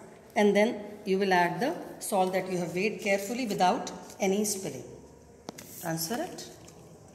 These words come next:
Now you need to add some water from the sides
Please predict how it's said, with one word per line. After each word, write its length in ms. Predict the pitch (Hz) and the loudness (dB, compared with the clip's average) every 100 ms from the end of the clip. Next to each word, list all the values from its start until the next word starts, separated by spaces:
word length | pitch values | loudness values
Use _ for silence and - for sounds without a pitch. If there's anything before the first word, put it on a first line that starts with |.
| - - - - - - - - - | -20 -20 -20 -20 -20 -20 -20 -18 -2
Now 140 | 180 | 2
you 140 | 180 160 | 2 2
need 200 | 160 160 | 0 0
to 100 | 185 | -6
add 240 | 160 151 151 | -4 -4 -2
some 320 | - 160 147 | -2 -2 -2
water 360 | 156 160 262 - - - | -2 -2 -4 -4 -8 -14
from 300 | - 277 311 | -6 0 2
the 80 | 254 | 2
sides 500 | - 196 175 214 - | 2 2 2 0 -4